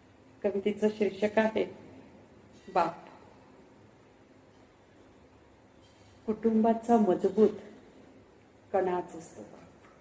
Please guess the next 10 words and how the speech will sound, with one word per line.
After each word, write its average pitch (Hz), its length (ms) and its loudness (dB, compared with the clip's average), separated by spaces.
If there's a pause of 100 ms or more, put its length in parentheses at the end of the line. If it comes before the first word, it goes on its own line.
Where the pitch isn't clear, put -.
(1500)
कुटुंबाचा 214 680 4
मजबूत 214 640 8 (1000)
कणाच 220 440 0
असतो 214 340 4
बाप. 190 280 4 (960)
घर 208 180 0
असते 214 320 0
त्याच्यावरच 196 880 0
कणखर 190 380 0
उभा. - 320 -12